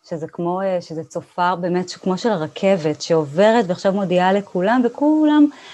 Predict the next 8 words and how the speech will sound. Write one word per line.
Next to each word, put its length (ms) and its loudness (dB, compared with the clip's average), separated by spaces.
עכשיו 280 0
שומעים 580 0
את 140 -2
זה. 120 -2
עכשיו, 280 -4
הגיל 260 4
הרך 300 2
באמת, 480 0